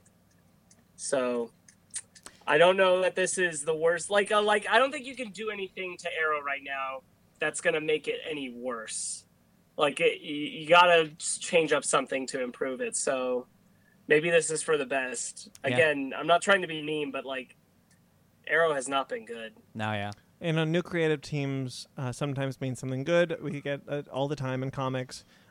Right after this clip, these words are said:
Speaker 3: um, where someone comes on board and does something better. Like, I, I, I like Scott Snyder's run on Swamp Thing, but I like Charles Soule's more.
Speaker 2: Mm-hmm.
Speaker 3: Something like that. So,
Speaker 2: Um, uh, yeah, man, I don't, uh, I don't not wanna watch the show, you know?
Speaker 3: Yeah.
Speaker 2: But, uh, this
Speaker 3: I
Speaker 2: season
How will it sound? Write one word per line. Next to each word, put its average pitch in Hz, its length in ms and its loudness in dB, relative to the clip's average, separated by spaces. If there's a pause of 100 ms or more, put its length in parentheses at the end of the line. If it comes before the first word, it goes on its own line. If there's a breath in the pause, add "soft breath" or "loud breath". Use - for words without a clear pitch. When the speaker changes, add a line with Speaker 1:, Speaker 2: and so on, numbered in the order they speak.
Speaker 3:
um, 123 340 -4
where 131 100 -4
someone 135 260 -2
comes 143 240 -4
on 135 140 0
board 135 260 2
and 127 160 -4
does 127 160 -4
something 131 300 -4
better. 131 340 -4
Like, 139 140 -6
I, 147 380 -2
I, 139 120 -2
I - 20 2
like 156 180 0
Scott 156 240 -4
Snyder's 165 480 -2
run 151 180 0
on 143 140 -2
Swamp 151 280 -4
Thing, 175 120 -6
but 151 100 -2
I 131 40 -2
like 131 160 -4
Charles 123 280 -6
Soule's 127 220 -2
more. 139 300 -2 (140)
Speaker 2:
Mm-hmm. 110 180 0 (380 soft breath)
Speaker 3:
Something 139 220 -2
like 135 160 -4
that. 147 280 -6
So, 135 220 -8 (960 loud breath)
Speaker 2:
Um, 147 380 4
uh, 156 40 2
yeah, 175 160 6
man, 139 140 2
I 135 160 4
don't, 165 320 0
uh, 151 320 -4 (580)
I 151 80 2
don't 170 220 2
not 147 200 2
wanna 123 180 2
watch 107 240 -4
the 107 60 -10
show, 117 320 -8
you 135 60 -8
know? 143 220 -8 (320)
Speaker 3:
Yeah. 160 100 -2
Speaker 2:
But, 175 60 4
uh, 170 200 0
this 175 200 -4
Speaker 3:
I - 20 -10
Speaker 2:
season 175 400 4